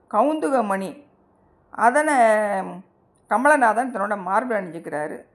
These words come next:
பஞ்ச தருக்கள், காமதேனு, சிந்தாமணி இப்படி எல்லாமே வந்துரு-,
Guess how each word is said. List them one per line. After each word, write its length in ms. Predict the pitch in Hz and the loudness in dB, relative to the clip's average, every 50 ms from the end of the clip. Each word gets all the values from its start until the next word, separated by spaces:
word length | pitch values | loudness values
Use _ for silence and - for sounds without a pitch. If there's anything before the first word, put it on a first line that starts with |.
| _ _ _ _ _ | _ _ _ _ _
பஞ்ச 380 | - 196 214 240 240 240 262 247 | -6 -4 -4 -4 -4 -4 -4 -4
தருக்கள், 680 | 254 - 208 202 220 220 220 - 202 202 226 220 - - | -2 -2 -2 -2 -2 -4 -4 -2 -2 -2 -2 -6 -10 -10
காமதேனு, 840 | - 180 190 214 233 240 240 214 214 214 208 208 208 208 214 220 226 240 | -8 -6 -4 -2 -2 0 0 0 0 -2 -6 -6 -8 -8 -10 -10 -12 -14
சிந்தாமணி 600 | - 226 226 226 233 262 254 247 226 214 196 185 | -14 -14 -12 -8 -4 -2 0 0 0 -2 -4 -10
இப்படி 320 | - - - 202 196 208 | -10 -14 -18 -16 -12 -10
எல்லாமே 480 | 202 190 190 208 220 220 226 240 277 - | -8 -8 -6 -2 -2 -2 -2 -4 -6 -8
வந்துரு-, 440 | 247 208 208 104 - 214 214 - | -6 -6 -6 -6 -6 -8 -8 -10